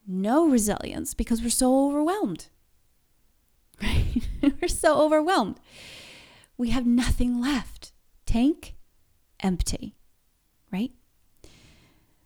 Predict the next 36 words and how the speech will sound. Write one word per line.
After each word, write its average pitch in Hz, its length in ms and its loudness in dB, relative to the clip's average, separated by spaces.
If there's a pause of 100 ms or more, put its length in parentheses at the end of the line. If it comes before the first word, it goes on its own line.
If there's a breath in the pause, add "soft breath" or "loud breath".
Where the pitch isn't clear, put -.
(1120 loud breath)
And 240 200 4
the 254 80 2
second 392 340 0
one 330 140 4
I 302 80 4
wanna 247 220 4
share, 214 320 0
or 214 60 2
the 208 100 2
next 247 380 0
one 180 160 -4
that 185 100 -2
I 185 60 -2
wanna 180 180 -2
share 180 300 -4
with 185 220 -6
you 180 380 -2
relates 175 440 -2
to 208 120 -6
this, - 440 -6 (500 loud breath)
because 220 360 -2
another 254 320 0
thing 269 240 -2
that 196 160 -6
we 202 140 -6
do 180 500 -6 (140)
is 196 220 -6
that 180 500 -6
we 202 160 -6
hide 240 840 -4 (840)
our, 180 600 -4
we 226 160 2
present 226 760 -2
what 220 220 -2
we 196 140 -2
want 180 480 -6